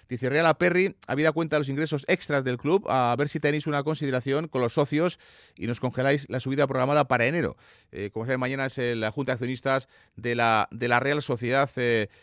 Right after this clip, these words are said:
en lo que va a ser también una de las noticias importantes, en este caso de la Real, de cara a lo que va a ser mañana esa Junta de Accionistas en Donostia. Estaremos pendientes aquí, evidentemente, en la sintonía de, de Radio Euskadi. Y hay fecha y horarios, les decía yo, para el sorteo de, de Copa,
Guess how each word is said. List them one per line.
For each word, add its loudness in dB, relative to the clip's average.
en -6
lo -4
que 0
va 4
a 0
ser -2
también -2
una -4
de 0
las -2
noticias -2
importantes, -2
en -8
este -6
caso -2
de -2
la 4
Real, 4
de -2
cara 4
a -2
lo -2
que -4
va 2
a 0
ser -2
mañana -2
esa -6
Junta -4
de -6
Accionistas -6
en -4
Donostia. -2
Estaremos -2
pendientes -2
aquí, -4
evidentemente, 0
en -8
la 0
sintonía -4
de, -2
de -4
Radio -2
Euskadi. -8
Y 0
hay 4
fecha 4
y -6
horarios, 2
les -2
decía 0
yo, 2
para 4
el -4
sorteo -2
de, 0
de -6
Copa, 4